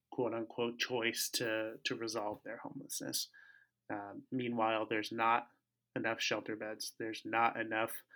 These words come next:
uh, housing units for all the people who have done the right steps and applied and met with their case managers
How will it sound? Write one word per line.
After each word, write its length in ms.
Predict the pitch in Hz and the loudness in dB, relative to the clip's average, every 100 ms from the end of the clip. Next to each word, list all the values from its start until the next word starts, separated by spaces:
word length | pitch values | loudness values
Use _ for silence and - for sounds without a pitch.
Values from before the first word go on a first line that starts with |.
| - _ _ _ _ | -20 _ _ _ _
uh, 200 | 113 104 - - _ | -2 -2 -4 -12 _
housing 360 | 120 120 113 117 | 0 0 0 0
units 320 | 113 110 107 | 0 2 0
for 180 | - 117 | 2 4
all 140 | 123 | 6
the 60 | 120 | 4
people 320 | - - 113 | 0 -2 -2
who 160 | 113 113 | -2 -2
have 340 | - 123 127 120 | 6 8 8 4
done 200 | 117 107 | 2 2
the 100 | 110 | 2
right 340 | 107 107 - - _ _ _ _ - | 2 2 0 -10 _ _ _ _ -4
steps 500 | - - 110 - - | 2 4 4 2 -2
and 100 | 107 | 0
applied 600 | 107 - 113 107 104 104 - - - _ - | -2 2 4 6 4 0 -4 -20 -20 _ -2
and 160 | 107 | 0
met 180 | 110 107 | 0 0
with 120 | 117 | -2
their 140 | 110 113 | -2 -2
case 320 | - 113 - | -2 -4 -2
managers 760 | 113 104 104 104 104 107 - | -2 -2 -4 -4 -4 -2 -2